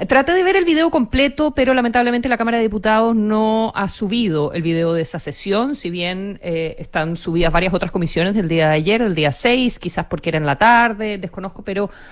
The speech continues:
hasta esta mañana aún no estaba arriba el video, como para entender un poco más qué sucedió después y qué sucedió un poco, un poco antes, ¿verdad?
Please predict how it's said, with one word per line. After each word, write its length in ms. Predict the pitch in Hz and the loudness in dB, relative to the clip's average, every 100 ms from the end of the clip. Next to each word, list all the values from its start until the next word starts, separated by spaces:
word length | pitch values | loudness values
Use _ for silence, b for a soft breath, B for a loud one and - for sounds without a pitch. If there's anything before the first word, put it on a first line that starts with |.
| B | B
hasta 180 | 190 185 | -6 -4
esta 140 | 180 190 | -2 -4
mañana 340 | 202 196 208 | -2 -2 -2
aún 220 | 180 196 | -2 -4
no 60 | 190 | -6
estaba 260 | - 185 | 0 0
arriba 380 | 185 190 190 190 | 2 0 0 0
el 120 | 170 156 | 0 -2
video, 360 | 220 330 185 | 2 2 2
como 160 | 185 170 | 0 -2
para 140 | 180 | -2
entender 300 | 180 185 202 | -2 -2 0
un 80 | 214 | 0
poco 160 | 220 220 | 0 0
más 100 | 233 | 0
qué 100 | - | -4
sucedió 380 | 214 208 214 | -2 0 2
después 340 | 220 185 320 311 | 2 2 0 0
y 60 | 285 | 0
qué 120 | 254 | -2
sucedió 360 | 226 - 226 | -4 -4 -2
un 80 | 226 | -2
poco, 240 | 208 196 196 | -2 -4 -2
un 140 | 190 | -2
poco 220 | 175 165 | -4 2
antes, 340 | 262 196 135 - | 2 2 -2 -6
¿verdad? 280 | 85 95 | -2 -2